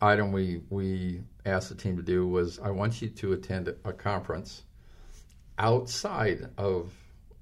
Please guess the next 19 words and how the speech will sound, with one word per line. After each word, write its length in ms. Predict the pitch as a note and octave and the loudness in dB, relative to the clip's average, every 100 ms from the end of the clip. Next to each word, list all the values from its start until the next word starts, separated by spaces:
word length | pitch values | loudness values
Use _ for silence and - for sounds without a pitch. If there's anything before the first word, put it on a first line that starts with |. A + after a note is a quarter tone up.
| - - | -8 0
Datron 460 | F2+ E2+ C#2+ C2+ - - - | 0 0 -8 -10 -14 -20 -12
that 120 | - F#2+ | -4 0
has 200 | F#2 F#2 | 0 -2
nothing 320 | A#2+ D3+ B2+ | -6 -4 -4
to 100 | A2+ | -2
do 100 | F#2+ | -2
with 120 | F#2 | -2
Datron." 380 | F2+ F2 - - - - - - - - - - - - - - | 0 -2 -6 -14 -16 -20 -20 -20 -20 -20 -20 -20 -20 -20 -18 -2
And 140 | A2 | 2
the 60 | G#2+ | 4
reason 360 | G#2 C3+ C3 A#2 | 4 2 0 0
we 120 | G#2 | -2
wanted 460 | F#2 G2+ C#3+ C#3+ F2 | 0 -2 0 0 0
that 320 | F2 F2+ - | 0 0 0
is 220 | G2 F2 | -4 -2
we 80 | F2+ | -4
wanted 300 | F2+ G#2 G2 | -4 -4 -4
people 320 | G#2+ F#2+ F#2 | -6 -4 -2
to 140 | E2 | -2